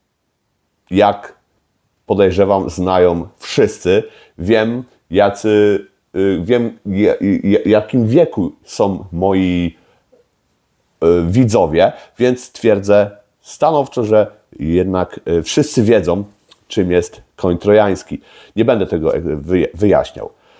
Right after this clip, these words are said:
E, dobrze, ale Avi Loeb twierdzi, że Trzy i Atlas może być takim t-, koniem trojańskim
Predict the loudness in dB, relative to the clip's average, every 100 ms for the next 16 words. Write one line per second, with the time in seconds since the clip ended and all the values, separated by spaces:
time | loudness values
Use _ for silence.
0 | _ _ -4 2 4 4 4 0 -4 _
1 | _ _ _ _ _ _ _ _ _ _
2 | _ _ _ _ -20 -20 _ _ _ -6
3 | 0 0 0 -4 -4 0 2 2 -2 _
4 | _ _ _ _ -2 0 2 2 2 -6
5 | -6 0 0 0 -4 -6 _ -2 2 2
6 | -2 _ _ _ -8 -4 0 0 0 0
7 | -2 -2 -2 -2 -2 -6 -6 -6 -6 -4
8 | -2 -2 -2 0 2 2 0 -2 -4 -4